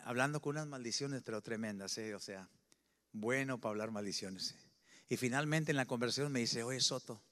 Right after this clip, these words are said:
¿qué estás haciendo con tu vida? ¿Qué has pensado de tu vida eterna?". Me sorprendió porque no, ahí estábamos no haciendo cosas buenas, tomando buenas cosas ni nada así. Pero se me hizo rara esa plática,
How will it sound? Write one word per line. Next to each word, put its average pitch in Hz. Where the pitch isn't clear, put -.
¿qué 143
estás 151
haciendo 139
con 127
tu 120
vida? 127
¿Qué -
has 127
pensado 123
de 117
tu 117
vida 110
eterna?". 92
Me 127
sorprendió 135
porque 160
no, 127
ahí 123
estábamos 151
no 123
haciendo 135
cosas 123
buenas, 135
tomando 127
buenas 131
cosas 131
ni 120
nada 113
así. 233
Pero 131
se 131
me 151
hizo 160
rara 160
esa 127
plática, 170